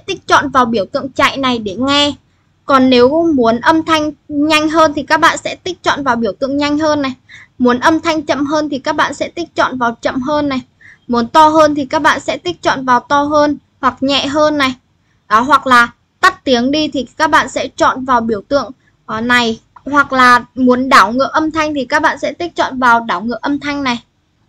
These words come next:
Ok, trên đây là các kiến thức về giao diện Sketch.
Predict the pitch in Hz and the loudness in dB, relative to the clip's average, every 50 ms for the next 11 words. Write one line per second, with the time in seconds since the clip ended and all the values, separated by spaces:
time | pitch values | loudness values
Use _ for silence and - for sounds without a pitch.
0 | _ _ _ _ _ _ _ _ _ _ _ _ _ _ _ _ _ _ _ _ | _ _ _ _ _ _ _ _ _ _ _ _ _ _ _ _ _ _ _ _
1 | - - - - _ - 339 330 - 370 349 349 339 - - _ _ _ _ - | -20 -20 -20 -10 _ 0 0 0 2 0 0 0 0 -4 -12 _ _ _ _ -2
2 | 359 359 349 349 320 339 339 330 339 339 311 311 302 285 277 262 254 254 262 262 | 0 2 2 4 4 6 6 6 6 4 2 0 2 4 4 6 6 4 2 0
3 | - _ _ _ _ _ _ _ 370 403 392 - _ _ - 277 254 254 254 - | -6 _ _ _ _ _ _ _ -4 -4 -4 -4 _ _ -2 0 0 0 0 -2
4 | 415 381 - - 285 302 285 269 269 254 302 311 311 302 285 330 330 311 - - | -4 -6 -6 -2 0 4 4 4 4 4 4 4 4 4 2 2 0 0 0 -6
5 | _ _ _ _ _ - - - - - 370 403 427 | _ _ _ _ _ -20 -20 -20 -4 0 0 0 0